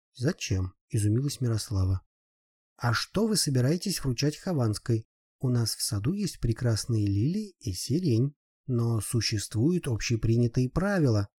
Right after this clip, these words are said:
Мирослава не дала ему договорить. «Они и существуют для того, чтобы было что нарушать». Морис махнул рукой, поняв, что спорить с ней бесполезно. Однако через некоторое время он спросил: «А что вы наденете?» «В смысле?»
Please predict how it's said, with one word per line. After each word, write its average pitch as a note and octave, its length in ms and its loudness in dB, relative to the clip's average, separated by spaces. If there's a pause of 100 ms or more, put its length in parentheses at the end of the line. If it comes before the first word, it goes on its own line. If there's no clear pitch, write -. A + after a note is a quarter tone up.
(180)
Мирослава F#3 540 -2
не F3+ 180 -2
дала C#3 320 -2
ему D3 220 -2
договорить. A#2+ 680 -2 (260)
«Они D3+ 320 2
и E3+ 160 -4
существуют A#2+ 920 -4 (100)
для C#3+ 140 2
того, F#3 240 -4
чтобы D#3+ 580 -2
было F#3+ 300 -4
что - 220 -4
нарушать». D3+ 680 -2 (480)
Морис A#2+ 320 0
махнул A#2 380 -2
рукой, A2+ 360 -2
поняв, C3+ 420 -2
что A#2+ 320 -4
спорить F3 440 -6
с - 60 -8
ней C#3+ 120 0
бесполезно. F2+ 680 -2 (460)
Однако A2+ 420 0
через G#2+ 260 0
некоторое G#2 380 0
время D#3+ 360 2
он C#3+ 100 -2
спросил: A#2 600 -2 (280)
«А G#2 160 -2
что - 260 -2
вы G#2 100 2
наденете?» F#2 640 0 (300)
«В - 80 -12
смысле?» A2+ 540 0